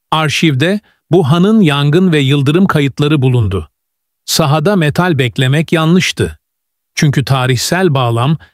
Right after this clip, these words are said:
bir felaket ve onarım döngüsünü anlatıyordu. Neden bazı ağaçlar sürekli çarpılır? Çünkü aynı ağaç hem yüksek hem de ıslak rüzgar yönünü karşılar,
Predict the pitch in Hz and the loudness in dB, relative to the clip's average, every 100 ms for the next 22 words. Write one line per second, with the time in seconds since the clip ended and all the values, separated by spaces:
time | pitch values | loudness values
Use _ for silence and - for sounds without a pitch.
0 | _ 160 165 - 151 143 143 - 196 - | _ -2 -2 -2 -2 -2 -2 -2 -4 -6
1 | - 156 - 143 143 156 139 139 135 127 | -4 -4 0 0 2 0 0 0 0 0
2 | 160 170 139 135 120 135 123 107 95 - | 0 0 2 0 0 0 0 -2 -6 -10
3 | _ _ _ _ _ 123 120 196 233 143 | _ _ _ _ _ 0 2 2 2 2
4 | 127 117 113 117 110 - 113 101 - 139 | 0 0 0 0 -2 -2 -2 -2 -2 -2
5 | 117 101 123 - 127 110 131 120 135 - | -2 -2 -4 -2 -2 -2 -2 -2 -2 -6
6 | _ _ _ _ - 254 - 208 - 214 | _ _ _ _ -2 0 2 0 0 0
7 | 262 247 139 127 180 - - 165 208 151 | 2 2 0 -2 -2 -4 -4 0 2 2
8 | - - 151 - _ _ 165 208 190 202 | 0 -2 -2 -6 _ _ -2 2 2 0
9 | 151 - 208 226 147 127 110 127 123 131 | -2 0 -2 0 0 0 0 0 0 2
10 | 127 123 120 113 98 120 120 214 | 2 2 0 -2 -2 -2 -2 -2